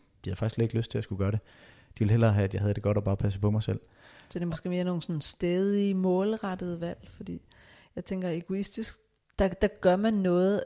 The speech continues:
Speaker 2: af selviske årsager, velvidende, at det skader andre mennesker, og man gør det alligevel. Så det,
Speaker 1: Mm.
Speaker 2: det, det er lidt hårdt, at du, jeg sy-, jeg synes bare, det er lidt hårdt, at du siger, det er
Speaker 1: <laughs>
Speaker 2: egoistisk.
Speaker 1: Ja, jamen det, jeg ved ikke helt, hvad det ellers er for et begreb, fordi man kan sige,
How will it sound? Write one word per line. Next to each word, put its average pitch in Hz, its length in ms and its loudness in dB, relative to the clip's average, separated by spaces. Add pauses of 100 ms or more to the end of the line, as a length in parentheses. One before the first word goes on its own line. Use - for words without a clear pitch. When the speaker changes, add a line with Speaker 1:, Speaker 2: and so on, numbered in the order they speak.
(140)
Speaker 2:
af 180 100 -8
selviske - 480 -4
årsager, 165 500 -2
velvidende, 190 680 2
at - 140 -8
det 156 80 -6
skader 160 340 -6
andre 160 300 -8
mennesker, 160 380 -10 (120)
og 170 100 -4
man 160 140 -4
gør 156 180 -4
det 160 100 -6
alligevel. 156 480 -6 (220)
Så - 120 -14
det, 139 200 4
Speaker 1:
Mm. 123 140 6 (280)
Speaker 2:
det, - 240 -2
det 196 60 -2
er 185 40 -4
lidt 208 140 0
hårdt, 196 520 2
at 190 220 -2
du, 160 240 -4 (400)
jeg - 160 -6
sy-, - 180 -8 (260)
jeg 453 80 2
synes - 160 -6
bare, 165 180 0
det 180 80 -4
er 170 80 -2
lidt 175 140 -2
hårdt, 233 340 0
at - 140 -6
du 208 120 -2
siger, - 240 6
det 190 140 4
er 151 100 10
Speaker 1:
<laughs> - 60 -2
Speaker 2:
egoistisk. - 540 -2 (640)
Speaker 1:
Ja, 143 260 8 (180)
jamen 131 220 4
det, 143 420 2
jeg 123 120 2
ved 135 180 -2
ikke 139 140 -6
helt, 127 200 -8
hvad 117 120 -2
det 117 100 0
ellers 117 280 -2
er 120 60 0
for 120 120 -2
et 110 60 -4
begreb, 117 360 -2
fordi 110 160 -4
man 107 100 0
kan 107 80 -4
sige, 135 280 -2